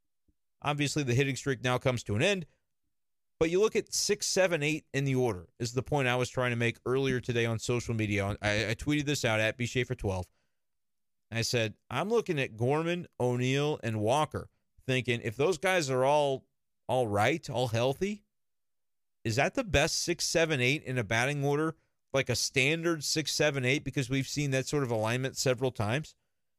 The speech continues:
Is that the best in baseball? 'Cause I think it, I think it might be. And of course, the, the same day I tweet that, the Cardinals go out and get goosed by Vince Velasquez.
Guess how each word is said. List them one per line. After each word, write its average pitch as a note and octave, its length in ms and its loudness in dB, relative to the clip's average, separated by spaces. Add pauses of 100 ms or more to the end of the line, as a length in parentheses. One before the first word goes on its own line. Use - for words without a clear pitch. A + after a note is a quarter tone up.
(160)
Is C#3 140 0
that B3 140 2
the - 100 2
best C#3 340 2
in D#3+ 120 0
baseball? D#3+ 500 0
'Cause E3 180 -2
I - 60 2
think D#4+ 200 -2
it, D#4+ 100 -2 (320)
I E3 80 2
think C#4 180 0
it E4+ 80 2
might B2 300 0
be. F3 340 -2 (880)
And D#3 80 -6
of - 60 -16
course, D#3 320 0
the, C3+ 240 -4 (120)
the C3 100 0
same D#3 340 0
day C3+ 220 4
I A#2+ 60 0
tweet C3+ 300 -2
that, G#2+ 200 -2
the A2 80 -8
Cardinals A#2 360 -2
go A2+ 160 -2
out A2+ 120 2
and A2 100 -8
get G2 320 -6
goosed C3 500 0 (400)
by C#3+ 140 4
Vince G#2 240 -4
Velasquez. C3 580 -2